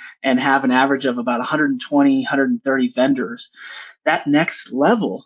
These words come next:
their vendors' vendors of uniques turns into somewhere between four and five hundred. So, uh, you know, if I sat here and mapped out the full thing, you go layer by layer, you're getting into exponential growth in terms of my data that I share with this one company potentially reaches all these others.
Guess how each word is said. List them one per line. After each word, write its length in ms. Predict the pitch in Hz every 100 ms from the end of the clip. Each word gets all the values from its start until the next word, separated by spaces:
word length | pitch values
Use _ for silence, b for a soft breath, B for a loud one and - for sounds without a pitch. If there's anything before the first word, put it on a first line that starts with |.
| -
their 160 | 139
vendors' 480 | 131 139 214 196 143
vendors 640 | 131 117 85 117 - - -
of 140 | 135
uniques 540 | 127 131 156 185 - -
turns 300 | 165 151 143
into 400 | 147 143 151 139
somewhere 320 | - 147 151
between 320 | 143 - 143
four 260 | 131 156 151
and 140 | 127
five 220 | - 123 113
hundred. 460 | - 190 - - _ -
So, 400 | - 160 151 - B B B
uh, 120 | 147 139
you 120 | 156
know, 200 | 156 131
if 160 | 156 180
I 120 | 170
sat 240 | 165 170
here 120 | 160 156
and 100 | 135
mapped 240 | 135 143
out 180 | 147 -
the 60 | 139
full 220 | - 139
thing, 280 | - 180 165
you 120 | 143
go 120 | 139
layer 220 | 131 139
by 160 | 135 123
layer, 220 | 139 165
you're 180 | 135 147
getting 320 | 143 185 220
into 420 | 147 139 147 127 120 B B B
exponential 800 | 170 180 - 143 139 139 - 127
growth 340 | - 131 151 143
in 80 | 127
terms 240 | 131 123
of 100 | 117
my 180 | 120 143
data 280 | 139 131 143
that 120 | 131 123
I 100 | 123
share 240 | - 131
with 120 | 127
this 160 | 123 131
one 160 | 165 170
company 320 | 131 127 127
potentially 560 | 139 - 170 175 143
reaches 320 | 123 131 123 123
all 140 | 113
these 160 | 113 135
others. 440 | 156 139 123 -